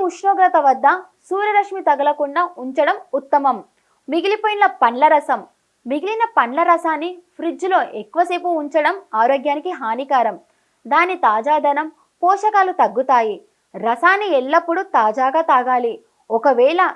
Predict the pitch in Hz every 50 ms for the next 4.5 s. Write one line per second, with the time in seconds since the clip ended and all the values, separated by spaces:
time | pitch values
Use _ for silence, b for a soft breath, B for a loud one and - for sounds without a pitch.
0 | - - 214 214 214 226 226 277 294 294 320 277 269 277 285 294 285 - 302 269
1 | 214 220 226 226 - - 359 440 466 - _ _ _ _ _ _ 311 320 330 330
2 | 349 392 427 403 392 339 302 285 285 294 277 277 262 262 269 330 330 - _ _
3 | _ _ _ _ _ - 359 392 403 381 440 415 359 349 370 392 - - 254 254
4 | 269 269 339 320 302 285 269 269 302 403